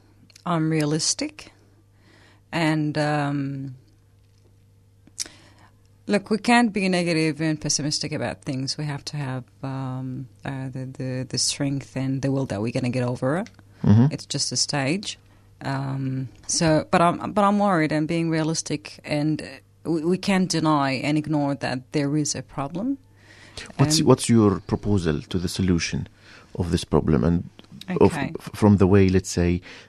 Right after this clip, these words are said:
Speaker 2: the government is dealing with this type of polarization?
Speaker 1: Mm. Um, the government provides security solutions, actually, to social and, uh, political issues. Um,
Speaker 2: Mm-hmm.
Speaker 1: ignoring that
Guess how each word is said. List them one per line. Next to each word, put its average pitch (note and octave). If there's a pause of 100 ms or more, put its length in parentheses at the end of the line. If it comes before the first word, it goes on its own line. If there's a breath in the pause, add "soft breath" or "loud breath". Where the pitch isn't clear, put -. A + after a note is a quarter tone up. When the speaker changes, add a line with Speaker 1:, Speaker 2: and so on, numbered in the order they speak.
Speaker 2:
the F2+
government E2
is D#2
dealing E2
with C#2+
this E2
type -
of -
polarization? -
Speaker 1:
Mm. D3+ (1400 loud breath)
Um, F#3
the G3
government B3+
provides F3+
security G#3+
solutions, D#3+
actually, D#3+
to D3+
social D#3
and, D3
uh, D3
political D#3
issues. D3+
Um, D3
Speaker 2:
Mm-hmm. A2 (600 loud breath)
Speaker 1:
ignoring E3+
that D3+